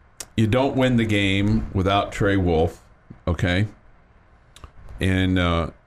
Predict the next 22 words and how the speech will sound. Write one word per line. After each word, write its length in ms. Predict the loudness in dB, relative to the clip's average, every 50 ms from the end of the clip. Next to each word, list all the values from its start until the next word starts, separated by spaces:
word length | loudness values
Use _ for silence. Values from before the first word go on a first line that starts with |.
| -20 -8 -4 -2
obviously 400 | 0 0 0 0 0 0 2 2
he 100 | 4 4
had 220 | 2 2 0 0
the, 260 | 0 0 0 0 -2 -4 -8 -14 -20 -20 -20 -20 _ _ -8 -4
the 80 | -4 -2
three 240 | 0 0 0 0 0
field 320 | 0 0 0 0 0 0
goals, 280 | 0 2 0 0 0 0
one 160 | 0 0 0
from 160 | 0 -2 -2
twenty-seven, 640 | -2 -2 -2 0 0 0 0 -2 -2 0 0 0 0
one 140 | 0 0 -2
from 180 | -2 -2 -2
forty-five, 640 | -2 0 0 0 0 0 0 0 0 0 0 0 0
and 140 | 0 0 0
then 120 | 0 0
the 100 | 2 2
overtime 420 | 0 0 0 -2 -2 -2 -2 0 0
winner 240 | 0 0 0 0
in 140 | -2 -2 -2
twenty 320 | -4 -2 -2 -2 0 0 0
with, 280 | 0 -2 -2 -4 -8